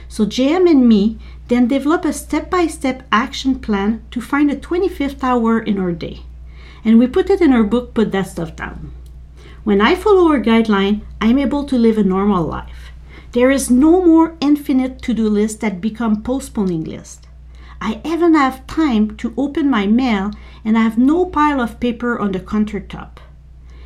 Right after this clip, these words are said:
And guess what? I was also able to include a daily walk in my day. Are you guys having a to-do list? How long is it?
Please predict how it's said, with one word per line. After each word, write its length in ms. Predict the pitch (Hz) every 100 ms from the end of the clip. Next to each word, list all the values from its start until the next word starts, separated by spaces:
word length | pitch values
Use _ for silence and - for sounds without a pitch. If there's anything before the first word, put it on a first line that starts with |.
| - -
And 160 | 226 262
guess 340 | 370 403 -
what? 300 | 403 381 330 - - - - - -
I 100 | 330
was 220 | 339 254
also 360 | 254 285 277 226
able 300 | 226 247 254
to 120 | 220
include 520 | 202 208 262 269 285 - - - -
a 80 | 196
daily 360 | 170 277 330
walk 340 | 233 185 190 190
in 120 | 165
my 160 | 147
day. 380 | 147 185 170 139 - - - - - - - - -
Are 100 | 302
you 180 | 339 381
guys 260 | 392 392
having 280 | 381 349 370
a 100 | 370
to-do 280 | - 320 320
list? 480 | 320 349 359 - - - - -
How 200 | 403 415
long 200 | 247 185
is 180 | 175 -
it? 300 | - -